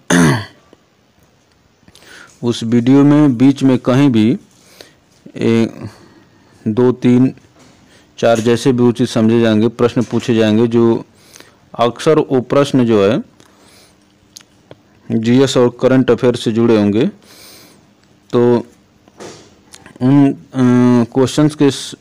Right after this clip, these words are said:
सबसे पहले और सबसे पहले और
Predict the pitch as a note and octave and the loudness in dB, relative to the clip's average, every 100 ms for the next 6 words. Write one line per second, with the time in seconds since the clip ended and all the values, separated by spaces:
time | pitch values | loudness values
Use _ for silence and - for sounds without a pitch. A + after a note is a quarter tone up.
0 | - - C3 B2 D#3 D3+ C3+ B2 D3+ D3 | -14 -4 -4 0 -2 0 0 2 2 2
1 | B2+ B2 B2 B2 - _ - - _ _ | 0 2 2 0 -6 _ -20 -20 _ _
2 | _ _ _ - - A#2+ - D3 D3 B2 | _ _ _ -12 -4 -4 -2 -2 0 0
3 | B2+ D#3 - A#2+ C3 G3+ - | 2 2 0 0 0 0 -6